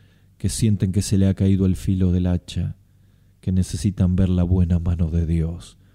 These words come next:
produciendo un avivamiento. Quizá hay papá, mamá, jóvenes que necesitan ver la buena mano de Dios protegiendo, renovando, restaurando.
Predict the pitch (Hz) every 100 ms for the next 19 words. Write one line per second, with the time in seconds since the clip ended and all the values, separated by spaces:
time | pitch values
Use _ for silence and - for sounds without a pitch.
0 | _ _ _ - 92 87 - 95 80 80
1 | 80 78 82 85 85 87 85 - - -
2 | - 95 101 98 95 - 107 101 98 98
3 | 104 101 - _ _ _ _ _ _ -
4 | - 120 95 85 - 92 90 - - 90
5 | 92 90 90 87 87 92 90 85 87 87
6 | 87 87 82 90 85 - - - _ _
7 | _ _ _ _ - 95 98 - 104 95
8 | 95 92 87 92 90 90 90 87 85 90
9 | 90 - 90 95 95 92